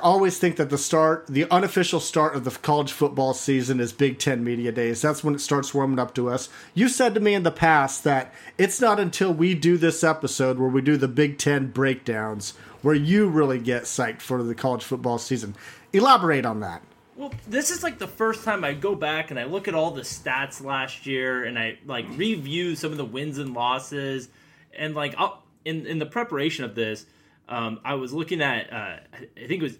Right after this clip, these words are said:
Speaker 2: Indiana. Or, no, no, it was Penn State. It was Penn State. And I went down this rabbit hole of, like,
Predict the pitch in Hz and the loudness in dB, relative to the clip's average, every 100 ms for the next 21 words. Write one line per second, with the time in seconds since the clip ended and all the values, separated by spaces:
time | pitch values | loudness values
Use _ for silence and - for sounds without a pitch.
0 | 160 175 151 120 120 117 90 80 _ _ | -10 -6 -4 -2 -2 -4 -8 -16 _ _
1 | _ _ _ _ - 175 190 202 180 120 | _ _ _ _ -10 -8 -6 -4 -4 -6
2 | - 208 190 - 139 131 208 202 202 156 | -4 -4 -2 -2 -2 -2 -4 -2 -2 0
3 | 190 269 247 202 143 113 143 165 151 - | 0 0 0 -2 -4 -2 2 2 0 -8
4 | 123 127 - 127 139 131 | -8 -8 -6 -4 -4 -4